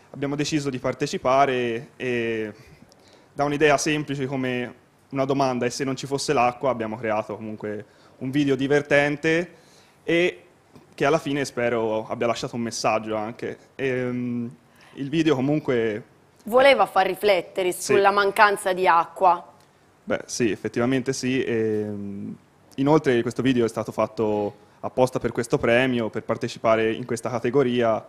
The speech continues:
Speaker 1: e l'ilarità che c'è nel video doveva servire a trasmettere comunque ai gio-, soprattutto ai giovani che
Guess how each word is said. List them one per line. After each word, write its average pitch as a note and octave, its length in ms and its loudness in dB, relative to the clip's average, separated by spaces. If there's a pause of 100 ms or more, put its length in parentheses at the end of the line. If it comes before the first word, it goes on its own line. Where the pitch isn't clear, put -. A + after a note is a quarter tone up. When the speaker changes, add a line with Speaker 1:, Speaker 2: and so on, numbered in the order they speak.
(840)
Speaker 1:
e D3 320 0
l'ilarità D3 640 6
che C3 560 4 (100)
c'è C#3 160 4
nel D3+ 200 0
video C3 680 2 (220)
doveva B2+ 400 -2
servire C3 300 0
a B2 40 2
trasmettere A#2+ 760 0
comunque A#2 600 -4 (320)
ai B2 180 0
gio-, C3+ 180 2
soprattutto C3+ 400 -2
ai C3+ 60 2
giovani C3+ 400 0
che G#2+ 360 -6